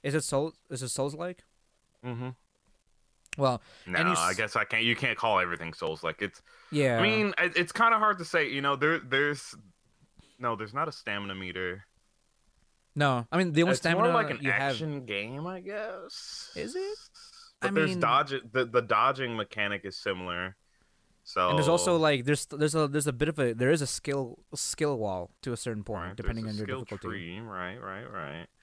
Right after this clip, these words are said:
Speaker 1: No,
Speaker 2: So
Speaker 1: like
Speaker 2: it's
Speaker 1: a skill
Speaker 2: more
Speaker 1: wall.
Speaker 2: of an action game. Skill, right, skill wall, right.
Speaker 1: Yeah.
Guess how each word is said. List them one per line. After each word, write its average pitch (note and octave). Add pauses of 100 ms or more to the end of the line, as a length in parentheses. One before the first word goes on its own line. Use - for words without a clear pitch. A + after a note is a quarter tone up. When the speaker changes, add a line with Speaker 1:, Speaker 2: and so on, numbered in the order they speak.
(320)
Speaker 1:
No, E3
Speaker 2:
So E3
Speaker 1:
like C3+
Speaker 2:
it's A#2
Speaker 1:
a -
skill C3
Speaker 2:
more G3+
Speaker 1:
wall. C3
Speaker 2:
of A2
an G#2
action F2+
game. - (280)
Skill, -
right, C2+
skill C#2+
wall, G1+
right. -
Speaker 1:
Yeah. G#2+